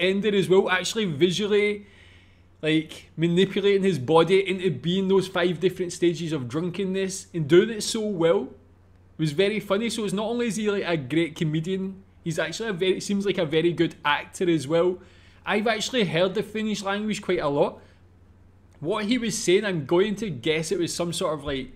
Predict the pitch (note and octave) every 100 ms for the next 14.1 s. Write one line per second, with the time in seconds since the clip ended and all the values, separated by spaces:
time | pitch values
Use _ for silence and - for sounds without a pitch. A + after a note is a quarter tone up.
0 | - - - D#3 B2 A2 D#3+ F#3+ G3+ G3+
1 | D3+ - F#3 G#3 A3+ D3+ D#3+ F3 F#3 F#3+
2 | - - F#3 G3+ G3 E3 F#3+ F3+ A3+ G3+
3 | G3 F#3 E3+ - - - - - - F#3+
4 | F3+ F#3+ G3 F#3+ F3 D#3+ E3+ F3 F3 F3+
5 | D#3+ E3+ F3 D#3+ - E3 D#3+ C3+ D#3 E3+
6 | D#3+ - - - - - - - E3+ D#3+
7 | E3+ F3 F3 E3 D#3 D#3+ F3+ G3 F#3+ -
8 | - - - - - - _ - _ _
9 | B2+ C#3 E3 G#3+ E3+ A2+ C#3 D#3+ E3 F3
10 | E3 F3+ E3 D3+ E3 G#3 G#3+ A3+ G#3 F#3
11 | F3 - G3 E3 D#3 E3+ F#3 F3+ G3 F#3+
12 | F#3+ F3+ F#3+ F#3 A3 G3+ A3 F#3 F3 E3
13 | D#3+ D#3 D#3 F#3 D#3+ C#3 A2+ D3+ C3 -